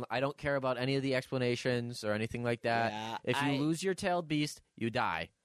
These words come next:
Speaker 2: I don't get it
Speaker 1: That's what we
Speaker 2: either.
Speaker 1: were,
Speaker 2: But,
Speaker 1: that's what we were
Speaker 2: well,
Speaker 1: taught.
Speaker 2: it happened with Gaara, though. He
Speaker 1: Well, I mean,
Speaker 2: survived.
Speaker 1: he also got reanimated.
Speaker 2: That's true.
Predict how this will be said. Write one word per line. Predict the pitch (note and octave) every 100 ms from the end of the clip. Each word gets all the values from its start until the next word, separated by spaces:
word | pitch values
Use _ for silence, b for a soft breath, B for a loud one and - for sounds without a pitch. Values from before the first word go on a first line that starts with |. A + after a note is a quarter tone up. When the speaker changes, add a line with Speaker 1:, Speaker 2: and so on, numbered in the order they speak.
| _
Speaker 2:
I | A2 A2+
don't | A#2 A2+
get | B2
it |
Speaker 1:
That's | B2 C3
what | E3
we | E3+
Speaker 2:
either. | E3+
Speaker 1:
were, | E3+
Speaker 2:
But, | D3+
Speaker 1:
that's | C#3 C#3+
what | D#3+
we |
were | D#3
Speaker 2:
well, | B3
Speaker 1:
taught. | C4+ C4+ - _ _ _ _ _ _
Speaker 2:
it | C#3+ C#3+
happened | C#3+ D#3+ - G3+
with | E3+ -
Gaara, | C3 D3+ G#3 A2+
though. | E2+ E2 G#2+
He | - C3+
Speaker 1:
Well, | D3 B2+
I |
mean, | C3+
Speaker 2:
survived. | B2+
Speaker 1:
he | C3
also | C3+ C3
got | B2+ A2
reanimated. | G2+ G#2+ G2 F2 D2+ D2+ - _ _ _ _ _ _ _ _
Speaker 2:
That's | G2
true. | _